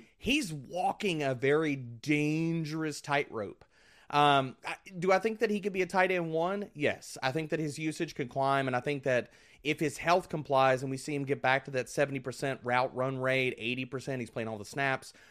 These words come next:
Right now, I think that he's doing enough, and they're s-, they're, they're basically, anytime he's on there on the field running routes, they're involving him. So that's good, but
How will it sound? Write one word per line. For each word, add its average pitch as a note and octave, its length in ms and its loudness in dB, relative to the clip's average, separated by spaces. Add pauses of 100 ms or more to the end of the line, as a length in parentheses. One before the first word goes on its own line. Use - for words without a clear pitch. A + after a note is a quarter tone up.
(200)
Right F3+ 200 6
now, G3 400 6
I C#3+ 120 2
think D#3 260 -2
that C3+ 280 2 (140)
he's E3 300 -6
doing G3 260 -2
enough, D3+ 460 2
and C#3+ 180 -4
they're D3 200 4
s-, - 260 -12 (120)
they're, D3 260 4
they're C#3+ 160 4
basically, D#3 460 2 (120)
anytime F3+ 400 2
he's E3 240 -2
on D#3 160 2
there D3+ 180 0
on C#3 100 -4
the C3+ 60 -4
field D3 280 0
running B2+ 260 -2
routes, B2 360 2
they're C3 160 -2
involving A2 440 0
him. G2 200 -16 (340)
So D3 100 -4
that's E3+ 260 0
good, C#3 560 2 (460)
but D#3+ 280 6